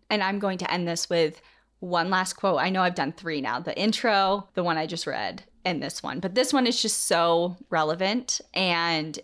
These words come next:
so poignant. And it's, again, bringing it back to Jurassic Park with Doctor Ian Malcolm, who is my favorite character. He's so <laughs> wise. I combined actually parts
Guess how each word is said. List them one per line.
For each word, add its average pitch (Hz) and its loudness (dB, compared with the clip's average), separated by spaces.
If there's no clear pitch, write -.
so 196 2
poignant. 151 -4
And 175 -2
it's, - -6
again, 170 -4
bringing 165 -4
it 160 -6
back 143 -2
to 175 -10
Jurassic 143 -8
Park - -8
with 196 0
Doctor 160 -2
Ian 160 -4
Malcolm, 160 -2
who 160 -4
is 143 -4
my 143 -4
favorite 165 -6
character. 147 -4
He's 156 -8
so - -2
<laughs> - -
wise. - -2
I 254 2
combined 240 2
actually 202 0
parts - -4